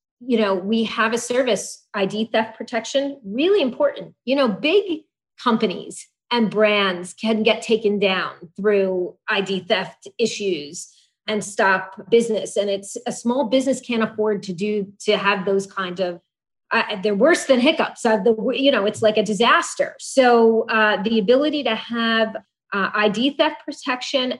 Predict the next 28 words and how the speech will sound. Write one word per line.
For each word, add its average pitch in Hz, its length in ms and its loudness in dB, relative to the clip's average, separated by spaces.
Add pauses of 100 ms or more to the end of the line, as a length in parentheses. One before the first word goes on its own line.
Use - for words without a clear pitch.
And 220 180 2
then 233 160 2
we 254 220 0
do 269 560 2
a 233 80 -2
free, 277 800 -2
we 262 140 0
have 254 120 4
a 240 60 -6
company 247 640 -4
that, 196 320 -2
uh, 202 280 -2
we 220 180 -4
own 226 280 -4
called 185 300 -4
Risk 240 300 -2
Recon, 240 580 -2 (420)
and 220 140 2
we 226 100 4
do 226 220 -4 (200)
free 269 440 -2
cyber 214 540 2
assessments. - 880 -8
So - 160 -2
you 208 140 4
could 196 240 -4
come 269 220 0
in 233 320 -2